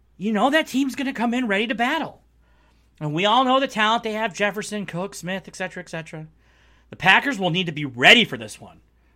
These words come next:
Hopefully it is cold as hell. Yeah, let's, let's let, I want it to snow. Let's show the Vikings how we keep it real in Titletown.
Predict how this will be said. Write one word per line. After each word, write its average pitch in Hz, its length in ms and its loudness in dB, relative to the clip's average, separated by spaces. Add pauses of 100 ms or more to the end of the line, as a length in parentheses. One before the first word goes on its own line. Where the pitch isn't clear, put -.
Hopefully 240 380 6
it 143 80 2
is 120 220 -4
cold 277 400 10
as 311 140 0
hell. 233 480 6 (340)
Yeah, 151 400 8
let's, - 360 2
let's 262 280 0
let, 320 220 4
I 262 180 0
want 381 200 0
it - 20 -6
to 320 100 0
snow. 208 480 4
Let's 185 260 2
show 359 160 2
the 330 60 -2
Vikings 233 380 2
how 185 100 6
we 190 200 -6
keep 220 220 -2
it 185 120 2
real 202 400 4
in 151 80 -4
Titletown. 120 600 -2